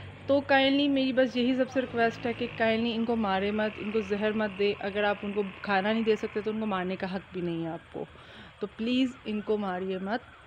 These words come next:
ये अल्लाह की बनाई हुई मखलूक है, जैसे आप और मैं हैं वैसे ये भी हैं। Please सबसे humble request है कि इस तरह इनके साथ सलूक मत करें कि जैसे इनको दर्द नहीं होता, इनको भी उतना ही दर्द होता है जितना आपको होता है।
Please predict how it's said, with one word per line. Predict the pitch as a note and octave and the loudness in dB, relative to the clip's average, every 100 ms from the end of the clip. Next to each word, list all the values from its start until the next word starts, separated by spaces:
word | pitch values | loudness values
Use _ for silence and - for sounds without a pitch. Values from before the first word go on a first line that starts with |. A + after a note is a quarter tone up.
| - | -8
ये | G3+ | -4
अल्लाह | G#3 F#3+ F#3+ G3 G#3+ | -2 -2 0 0 -2
की | A3+ | -4
बनाई | G#3+ G#3 G3 F#3+ | -4 -2 -2 -4
हुई | G3 | -4
मखलूक | F#3+ F#3 F3+ F3 | -4 -6 -6 -6
है, | F#3 - - | -8 -8 -10
जैसे | F#3+ F#3 - | -8 -6 -4
आप | F#3 F#3+ - | -2 -2 -2
और | G3 | -4
मैं | F#3 F3 | -2 -2
हैं | F#3 F#3+ | -4 -4
वैसे | F3 F3 - | -4 -6 -8
ये | E3+ E3+ | -8 -8
भी | E3 | -8
हैं। | D#3 - - - - - - - - - | -10 -12 -14 -18 -18 -16 -16 -18 -20 -6
Please | A3 C4 B3+ | 2 2 2
सबसे | A#3+ - G#3+ | -2 -2 -2
humble | G#3 G3 F#3+ | 0 0 0
request | F#3+ F3+ F3+ - F#3+ | -2 -4 -4 -4 -6
है | F#3 | -6
कि | - G3 - | -6 -8 -8
इस | - - | -8 -2
तरह | A3+ | 0
इनके | A3+ G#3 G3+ G3+ | 0 -2 -2 -2
साथ | - F#3 F3 | -4 -6 -6
सलूक | F#3 - F#3 F3+ | -6 -6 -6 -4
मत | G3 A3 - | -2 -2 0
करें | G#3+ G3+ G3 | -2 0 -2
कि | G#3+ | -2
जैसे | F#3+ F#3 G#3 | -2 -2 -4
इनको | G3 G#3 | -2 -2
दर्द | F#3 G3 F#3 - | 0 0 -2 -4
नहीं | G#3 G3+ | -2 -2
होता, | E3 E3 | -2 -4
इनको | - G#3 A3+ | -2 2 2
भी | G#3+ | 2
उतना | A3+ A3+ | 0 2
ही | A#3 A#3+ | 4 4
दर्द | G#3+ G#3 | 4 2
होता | G#3 G3+ | 0 -2
है | |
जितना | F#3+ F#3 F3+ | -2 -4 -6
आपको | - G3 G3+ - | -2 -2 -2 -4
होता | F3+ F3 | -4 -2
है। | E3 | -6